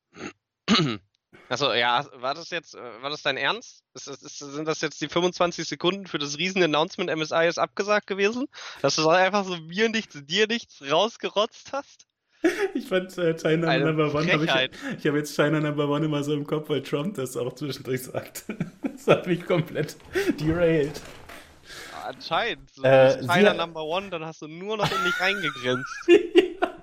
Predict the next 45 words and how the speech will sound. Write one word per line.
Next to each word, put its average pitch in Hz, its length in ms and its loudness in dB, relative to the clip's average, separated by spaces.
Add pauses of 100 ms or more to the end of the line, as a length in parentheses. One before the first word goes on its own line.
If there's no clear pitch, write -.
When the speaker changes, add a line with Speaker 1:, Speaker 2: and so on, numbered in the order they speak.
(100)
Speaker 2:
so - 320 -10
war's. - 460 -2 (480)
Aber 165 320 2
tatsächlich, 180 560 -4
äh, 156 440 0
hat 127 640 -8 (260)
Riot 127 300 4
es 180 100 -4
auch 170 160 -4
so 330 120 -6
ein 285 60 -2
bisschen 117 360 -2
so 107 140 2
gehandelt. 95 680 -4 (420)
Dieses, 131 280 -4
dieser 135 200 0
Announcement-Post 156 720 0
ist 147 120 -6
auch 160 140 -2
so 139 160 -4
ungefähr, 127 880 -2 (220)
ja, 123 220 4
wie 135 140 -4
alle 127 200 0
wissen, 143 240 -4
ist 143 120 -8
ja 131 100 0
M 127 100 -4
S 117 140 -4
I 131 180 -4
nicht 156 240 -4
und 123 140 -6
deswegen, 131 500 -6
äh, 117 260 -4
gibt's - 220 -10
jetzt 113 160 -10
Planänderung 120 560 -2
für 113 180 -4
World. 101 300 -2
So 117 100 -8
ungefähr 117 480 -6
liest 113 240 -12
sich 113 140 -10
der 107 140 -6
Post. 104 420 -8